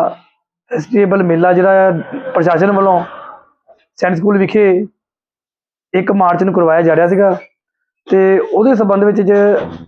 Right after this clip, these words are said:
ਅੰਮ੍ਰਿਤ ਮਾਨ ਜਿਹੜਾ ਗਾਇਕ ਆ ਉਹਨੂੰ ਬੁਲਾਇਆ ਗਿਆ ਸੀਗਾ ਤੇ ਅੰਮ੍ਰਿਤ ਮਾਨ ਇਹ ਉਸ ਬੰਦੇ ਦੀ ਔਲਾਦ ਆ ਕਿ ਜਿਸ ਬੰਦੇ ਨੇ ਇਹਦੇ ਪਿਓ ਨੇ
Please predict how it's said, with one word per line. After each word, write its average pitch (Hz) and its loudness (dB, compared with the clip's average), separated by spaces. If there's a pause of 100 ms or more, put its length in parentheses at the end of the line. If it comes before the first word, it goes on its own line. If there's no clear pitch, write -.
(140)
ਅੰਮ੍ਰਿਤ 202 0
ਮਾਨ 185 0
ਜਿਹੜਾ 202 2
ਗਾਇਕ 165 2
ਆ 175 2 (480)
ਉਹਨੂੰ 220 2
ਬੁਲਾਇਆ 165 2
ਗਿਆ 180 2
ਸੀਗਾ 196 2 (680)
ਤੇ 202 2 (680)
ਅੰਮ੍ਰਿਤ 202 0
ਮਾਨ 202 2 (960)
ਇਹ 214 4
ਉਸ - 0 (100)
ਬੰਦੇ 208 2
ਦੀ 214 2
ਔਲਾਦ 185 2
ਆ 214 4 (840)
ਕਿ 220 0
ਜਿਸ 214 0
ਬੰਦੇ 190 0
ਨੇ 214 2 (920)
ਇਹਦੇ 220 2
ਪਿਓ 208 0
ਨੇ 214 0